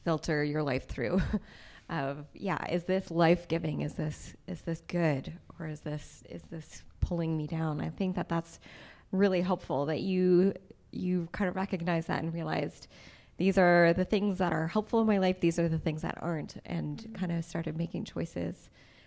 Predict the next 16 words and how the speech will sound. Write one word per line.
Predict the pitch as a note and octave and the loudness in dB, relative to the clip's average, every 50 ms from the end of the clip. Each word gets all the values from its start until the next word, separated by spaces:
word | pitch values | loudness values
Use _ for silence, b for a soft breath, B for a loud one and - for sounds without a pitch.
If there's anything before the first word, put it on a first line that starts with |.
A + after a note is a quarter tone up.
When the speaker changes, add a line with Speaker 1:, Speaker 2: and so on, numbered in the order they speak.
| b b _ | b b _
Speaker 1:
of, | - D#3 D#3+ D#3+ D#3+ D#3 E3 - - - | -6 -4 -4 -4 -4 -6 -8 -12 -10 -6
um, | - - E3+ E3 D#3+ E3 D#3+ D#3+ D#3 D3+ - - - - | -2 -2 0 0 0 -2 -2 -4 -4 -6 -8 -12 -12 -6
yeah, | - F#3 G3 F#3 | -4 -2 -2 -2
what | E3 D3+ E3 E3 | 0 -2 -2 -2
is | E3+ D#3+ | -2 -4
gonna | - - F3 E3 E3 D#3+ D#3+ D#3+ - | -4 -4 -2 -2 -2 -2 -2 -4 -6
pull | - - E3 | -6 -4 -4
you | E3+ E3 E3 E3 D#3+ E3 E3 E3 b b b b b b b - - | -2 -2 -2 -2 -2 -2 -4 -6 b b b b b b b -20 -8
forward | - E3+ E3 E3+ D#3 D3 - E3 D#3+ - | -4 -2 0 0 0 -2 -4 -6 -8 -10
closer | - - E3+ - - E3+ | -12 -12 -8 -6 -6 -6
to | E3 | -6
God. | - E3+ E3+ E3 - - - - - - _ B B | -6 -6 -6 -6 -6 -8 -10 -14 -20 -20 _ B B
Speaker 2:
Mm-hmm. | A3+ G#3+ G#3+ G#3+ G#3 G#3+ B B - | -16 -14 -14 -14 -16 -18 B B -8
Speaker 1:
That's | F3+ F#3 F#3 - - | -8 -8 -8 -8 -8
awesome. | - F#3+ F#3+ - - F3 D3+ D#3 D#3+ D#3+ B B B B B B B B | -8 -8 -6 -6 -6 -6 -6 -6 -10 -12 B B B B B B B B
Um, | - - A3+ A3 A3+ A#3 A#3 A3+ A#3 A#3 A3+ | -4 -2 -2 -2 -2 -2 -4 -4 -4 -4 -6